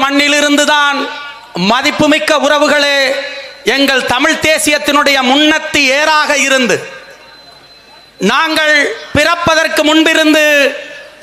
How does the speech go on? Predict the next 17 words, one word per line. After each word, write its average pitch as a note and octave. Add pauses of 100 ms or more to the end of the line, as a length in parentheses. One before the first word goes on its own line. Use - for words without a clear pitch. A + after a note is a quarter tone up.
(160)
தமிழ் D4
தேசிய D#4
விடுதலைக்காக D#4 (120)
களமமைத்து D#4 (160)
போராடிய D#4 (680)
பொன்பரப்பியினுடைய E4 (140)
மாவீரன் E4 (460)
அண்ணன் D#4+ (420)
தமிழரசன் E4+ (100)
வாழ்ந்த E4+ (120)
மண்ணிலிருந்து F4 (140)
பேசுவதை E4+ (540)
நாங்கள் F4 (120)
எங்களுடைய E4 (100)
வரலாற்று F4+ (140)
பேராக F4+ (100)
கருதுகிறோம். F4